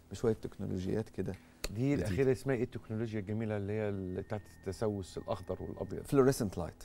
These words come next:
Speaker 2: فلوريسنت لايت.
Speaker 1: آه.
Speaker 2: والميكروسكوب الطيفي.
Speaker 1: أيوة.
Speaker 2: والنافيدنت.
Speaker 1: <laughs> والتاي داي.
Speaker 2: والم-، والتاي داي. صح كده؟
Speaker 1: صح كده.
Speaker 2: طيب،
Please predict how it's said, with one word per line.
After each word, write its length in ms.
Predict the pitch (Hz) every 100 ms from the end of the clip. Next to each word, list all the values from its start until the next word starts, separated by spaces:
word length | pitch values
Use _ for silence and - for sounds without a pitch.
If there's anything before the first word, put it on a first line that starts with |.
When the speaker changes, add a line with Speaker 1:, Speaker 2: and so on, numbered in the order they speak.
| -
Speaker 2:
فلوريسنت 540 | 113 139 - 117 98
لايت. 200 | 90 87 - -
Speaker 1:
آه. 100 | 95
Speaker 2:
والميكروسكوب 720 | 104 101 104 - 107 - 143
الطيفي. 480 | 120 - 147 139 180 - -
Speaker 1:
أيوة. 380 | 120 123 156 233 - - -
Speaker 2:
والنافيدنت. 1000 | 104 101 104 131 135 127 151 180 185 131 - 147 151
Speaker 1:
<laughs> 400 | - - 160 -
والتاي 380 | 156 135 151 131
داي. 180 | 117
Speaker 2:
والم-، 80 | -
والتاي 340 | 120 - 131 110
داي. 160 | 82 185 262 - - - - - -
صح 240 | - 175
كده؟ 260 | - 175 359
Speaker 1:
صح 160 | - - -
كده. 120 | - - - - - - - - - - -
Speaker 2:
طيب، 180 | 110